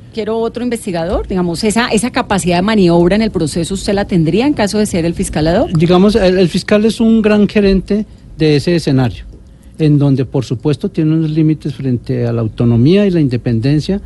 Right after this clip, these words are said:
Speaker 2: de las personas que integran su cuerpo auxiliar, llamémoslo de esa manera. No es, eh, sin límite ni absoluta.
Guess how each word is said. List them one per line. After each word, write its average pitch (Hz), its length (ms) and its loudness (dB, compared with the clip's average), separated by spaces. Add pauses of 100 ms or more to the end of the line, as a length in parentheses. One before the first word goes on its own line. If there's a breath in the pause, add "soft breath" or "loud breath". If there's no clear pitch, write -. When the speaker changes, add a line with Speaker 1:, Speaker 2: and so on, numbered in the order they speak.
(360 loud breath)
Speaker 2:
de 160 280 2
las 147 200 -4
personas 123 400 -2
que 139 140 -4
integran 120 600 -2 (320)
su 123 160 -6
cuerpo 120 260 0
auxiliar, 156 400 2
llamémoslo 127 460 0
de 113 80 0
esa 107 140 -2
manera. 110 300 2 (380 loud breath)
No 139 260 6
es, 131 320 2
eh, 135 140 -2 (120)
sin 147 220 2
límite 147 360 2
ni 120 100 0
absoluta. 117 500 -2